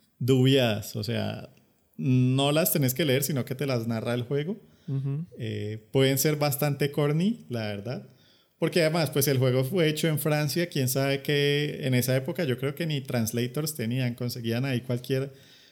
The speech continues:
Speaker 1: soquete
Speaker 2: Claro.
Speaker 1: que, que medio pudiera traducir. Entonces hay algunas cosas que es,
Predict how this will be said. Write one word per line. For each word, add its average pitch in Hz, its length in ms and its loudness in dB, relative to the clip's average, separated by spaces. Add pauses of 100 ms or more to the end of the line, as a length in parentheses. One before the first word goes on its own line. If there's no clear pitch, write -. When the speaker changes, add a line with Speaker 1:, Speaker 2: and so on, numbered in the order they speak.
Speaker 1:
soquete 143 260 -2
Speaker 2:
Claro. 143 280 2
Speaker 1:
que, 120 420 -2
que 123 120 -4
medio 117 320 -2
pudiera 113 300 -2
traducir. 139 640 -2 (560)
Entonces 123 280 0
hay 143 100 4
algunas 151 320 0
cosas 160 320 0
que 120 460 0
es, 123 200 -8